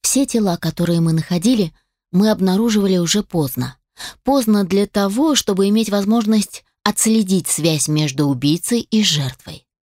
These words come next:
Вчера же у нас такая возможность была,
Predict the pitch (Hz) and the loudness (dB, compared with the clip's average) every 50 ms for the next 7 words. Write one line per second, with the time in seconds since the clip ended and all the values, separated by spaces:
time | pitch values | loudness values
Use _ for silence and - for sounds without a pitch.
0 | _ _ _ _ _ _ _ _ _ _ _ _ - - - - 165 156 156 143 | _ _ _ _ _ _ _ _ _ _ _ _ -8 -2 -2 0 0 0 0 0
1 | 147 147 - 185 208 226 240 254 254 - - 208 - 196 180 170 160 165 147 156 | 0 0 0 2 2 2 0 0 0 -2 -4 -4 -2 -2 -2 0 -2 -2 0 0
2 | 180 208 214 208 220 226 208 - 180 214 220 208 175 143 131 127 123 - | 0 0 0 0 0 0 -2 -2 0 0 0 0 0 -2 -2 -4 -6 -10